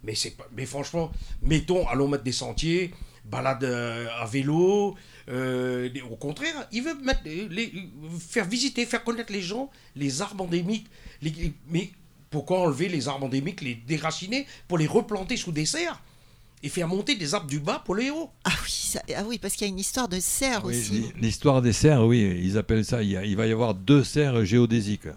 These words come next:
Speaker 3: Alors déjà, géodésiques. Et donc, ce sont, il y en a une qui va à, qui va abriter des plantes des bas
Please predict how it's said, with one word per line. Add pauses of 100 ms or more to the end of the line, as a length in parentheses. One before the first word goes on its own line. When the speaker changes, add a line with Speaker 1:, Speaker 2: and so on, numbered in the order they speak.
Speaker 3:
Alors
déjà, (460)
géodésiques. (440)
Et
donc,
ce
sont,
il
y
en
a
une
qui
va (180)
à,
qui
va
abriter
des
plantes
des
bas